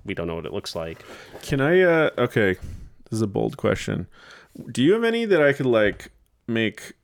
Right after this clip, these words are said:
Speaker 2: prints of and sign, then have you sign 'em?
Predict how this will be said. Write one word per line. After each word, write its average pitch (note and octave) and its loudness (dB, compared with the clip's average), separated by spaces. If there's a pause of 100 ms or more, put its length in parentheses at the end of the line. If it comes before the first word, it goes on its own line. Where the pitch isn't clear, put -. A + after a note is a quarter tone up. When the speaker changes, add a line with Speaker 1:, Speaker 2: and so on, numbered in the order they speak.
(200)
Speaker 2:
prints - -4
of D#3+ 0
and A2+ -2
sign, A#2 -2
then A#2 2
have A#2 0
you A2+ 2
sign G#2 -2
'em? F#3 -4